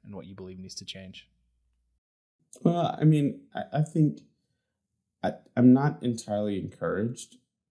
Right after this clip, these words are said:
Speaker 2: Um, <laughs> it feels like a, a, a bad case of hot potato. Um, you know, um, it seems like the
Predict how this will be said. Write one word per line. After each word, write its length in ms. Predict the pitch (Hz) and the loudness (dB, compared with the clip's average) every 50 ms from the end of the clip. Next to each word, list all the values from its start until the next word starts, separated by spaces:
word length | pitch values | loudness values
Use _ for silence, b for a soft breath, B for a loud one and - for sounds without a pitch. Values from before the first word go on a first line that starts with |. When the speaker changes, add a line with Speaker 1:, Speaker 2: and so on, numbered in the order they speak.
| _ _ _ _ - | _ _ _ _ 0
Speaker 2:
Um, 340 | 104 101 101 - - 185 - - - 123 123 120 - - | 2 2 4 6 6 6 6 4 -2 -6 -6 -2 2 4
<laughs> 800 | 139 123 - 110 107 107 - - - - _ _ _ _ _ - | 4 4 4 2 0 0 -2 -10 -20 -20 _ _ _ _ _ 2
it 180 | 104 107 - | 2 2 2
feels 540 | - - - 135 123 120 117 117 113 - - | 0 0 4 6 6 6 6 4 0 -4 -2
like 260 | 113 107 104 101 - | 0 0 0 -2 -4
a, 800 | 104 95 95 95 92 92 92 95 98 - - 95 92 90 90 90 - - _ _ _ | -6 -6 -4 -4 -4 -6 -8 -12 -12 -8 -6 -4 -4 -4 -6 -10 -14 -18 _ _ _
a, 40 | - | -8
a 220 | 85 82 82 82 85 82 - _ _ - | -8 -6 -6 -8 -10 -12 -16 _ _ -2
bad 300 | 85 87 95 107 104 - | 2 4 4 4 2 0
case 220 | - 104 95 92 - | -4 -8 -6 -6 -8
of 120 | 85 82 | -10 -10
hot 240 | 95 95 - - - | -10 -10 -10 -10 -12
potato. 380 | - - 87 80 73 76 - - - _ _ b b b b b b b b _ - - | -12 -6 -6 -4 -4 -6 -8 -12 -18 _ _ b b b b b b b b _ 0 2
Um, 520 | 98 95 92 90 87 87 87 87 80 82 - _ _ _ | 4 4 4 4 2 -2 -4 -8 -8 -10 -12 _ _ _
you 140 | - 101 92 | -2 0 0
know, 340 | 87 85 85 85 85 - - _ _ _ _ _ _ _ _ _ _ _ _ _ _ - | 0 -2 -6 -8 -10 -12 -18 _ _ _ _ _ _ _ _ _ _ _ _ _ _ -4
um, 420 | 95 90 87 85 85 85 85 - - - | -2 -2 -2 -4 -6 -8 -10 -12 -12 -12
it 140 | - - | -10 -6
seems 420 | - - - 147 151 156 165 151 - | -4 0 2 4 4 6 6 4 4
like 260 | 113 104 - - - | 2 0 0 -2 -6
the 300 | 101 92 90 85 87 | -4 -4 -2 -4 -4